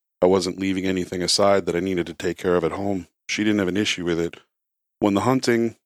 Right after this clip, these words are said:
conversation came up, you know, that was a little bit because then it was like, there's gonna be a little bit more time outdoors.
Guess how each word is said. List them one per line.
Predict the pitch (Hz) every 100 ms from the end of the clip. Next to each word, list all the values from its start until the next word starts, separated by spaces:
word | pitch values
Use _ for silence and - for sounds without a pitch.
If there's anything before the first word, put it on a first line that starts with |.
| _ -
conversation | 120 107 104 117 110 113
came | - 113 110
up, | 120 - _ _ _
you | 110
know, | 98
that | 92 95
was | 95
a | 95
little | 95 90
bit | 107 107
because | 107 - 87
then | 90
it | 90
was | 90 82
like, | 82 -
there's | 90 82
gonna | 101 87
be | 92 92
a | 90
little | 87 85
bit | 87
more | 85 87 95
time | 113 107
outdoors. | 107 107 110 117 131 -